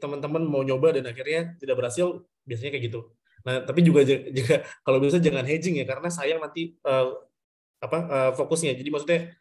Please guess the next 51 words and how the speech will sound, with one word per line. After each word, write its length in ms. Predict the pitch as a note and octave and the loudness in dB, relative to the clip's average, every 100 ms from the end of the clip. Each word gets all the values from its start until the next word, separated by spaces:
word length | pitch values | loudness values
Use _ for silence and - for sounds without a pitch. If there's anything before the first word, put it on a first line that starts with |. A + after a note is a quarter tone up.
| _ _ _ _ - | _ _ _ _ -8
ambil 220 | D3 D3 | -2 0
dua 160 | C#3+ C#3+ | 2 2
dulu 220 | C#3 C#3+ F#3 | 2 2 2
nih, 160 | G3+ | 0
kalau 240 | F#3 B2+ C#3 | -2 -6 -8
misalnya 320 | C#3 C#3 C#3 | -6 -4 -4
ternyata 240 | C#3+ C3+ C#3 | -6 -8 -8
cuma 180 | C#3 C#3 | -8 -8
satu 240 | C3+ - | -6 0
yang 140 | C#3+ C#3 | 0 4
kuat, 280 | E3 E3+ - | 4 2 0
terus 120 | E3+ | -4
satu 160 | E3 E3 | -2 0
di 80 | D3 | 2
drop 260 | D3+ E3+ E3+ | 2 2 0
gitu. 180 | A2 A2+ - F3 - - - | -4 -6 -12 -20 -14 -10 -10
<laughs> 500 | - _ - _ - | -14 _ -20 _ -2
Dulu 100 | D3 | 2
saya 240 | D#3+ E3+ E3+ | 6 6 4
soalnya 260 | D#3 D#3+ | 2 2
gitu 240 | C#3 B2 A2 | 0 -4 -4
ngambil 400 | A#2+ A#2+ A#2+ - | -6 -6 -6 -6
mata 240 | A#2+ A#2+ | -8 -8
kuliah, 220 | B2 C3+ | 0 2
<laughs> 400 | - - - - | 2 -2 -4 -2
kalau 180 | - C#3+ | 2 4
saya 160 | C#3 C3 | 6 4
nggak, 180 | C3 B2 B2+ - _ - | 4 2 0 -4 _ -8
nggak 140 | B2+ B2 | -4 -2
nilainya 240 | C#3+ B2+ B2+ | 0 0 0
jelek, 240 | C3 E3 | 0 0
yang 100 | D3+ | 0
di 60 | C3 | -4
sini 120 | C#3+ | -6
saya 160 | C#3 B2 | -4 -4
drop 160 | C3 C#3 | -4 -6
yang 140 | B2+ | -6
jelek. 180 | A#2 B2 _ - - - | -8 -10 _ -16 -4 2
<laughs> 400 | E3+ E3+ - - | 2 0 -10 -2
Tapi 440 | C#3 C#3+ A#3+ - - | 0 4 2 2 2
ujung-ujungnya 560 | D#3 D3+ C#3+ D3+ A#3 | 4 6 6 6 6
akhirnya 180 | E3+ D3+ | 6 4
sebenarnya 500 | F3 C#3+ C#3+ E3+ B3 - - _ | 4 0 -2 0 0 0 -8 _
nggak 220 | C#3 C3 A#2+ | -2 0 0
fokus 520 | F3+ G3+ E3+ - - _ | 0 0 -2 -4 -12 _
ngambil 400 | C3+ C3 C3+ C3 | -8 -4 -4 -4
dua 200 | C3+ C3 C3 | -4 -2 -2
itu 240 | D3 D3 | -2 -4
gitu, 160 | A#2+ A2+ | -6 -6
karena 160 | C3+ | -6
sebenarnya 340 | F3+ E3 D3 | -6 -4 0